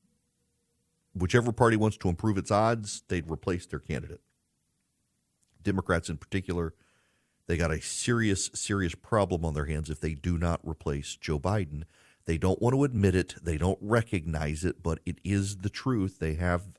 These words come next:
a real problem on their hands with Joe Biden as the nominee and with Kamala Harris as the running mate. Until the moment the candidates are confirmed at the Democratic convention,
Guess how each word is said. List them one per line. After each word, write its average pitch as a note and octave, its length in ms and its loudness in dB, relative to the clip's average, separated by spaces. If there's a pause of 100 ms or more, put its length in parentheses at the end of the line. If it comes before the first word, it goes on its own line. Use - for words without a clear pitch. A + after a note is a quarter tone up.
a D#2 80 -2
real G#2+ 280 0
problem G#2 440 0
on D2+ 120 0
their D2 160 -4
hands D2+ 480 -6 (500)
with F2 220 0
Joe G2 240 2
Biden F2 480 0 (100)
as E2 440 -2
the F#2+ 100 -2
nominee F2 420 0
and F2+ 140 -2
with E2+ 140 -4
Kamala F2 300 0
Harris F2 280 0
as F2 100 -4
the G2 80 -4
running A2+ 260 -2
mate. D2 200 -4 (320)
Until F#2 340 0
the G2+ 120 4
moment A#2 500 4
the C3 80 -2
candidates B2 560 0
are - 40 0
confirmed A2 560 2
at G2+ 100 0
the F#2 60 -4
Democratic G#2 480 2
convention, F#2 560 -2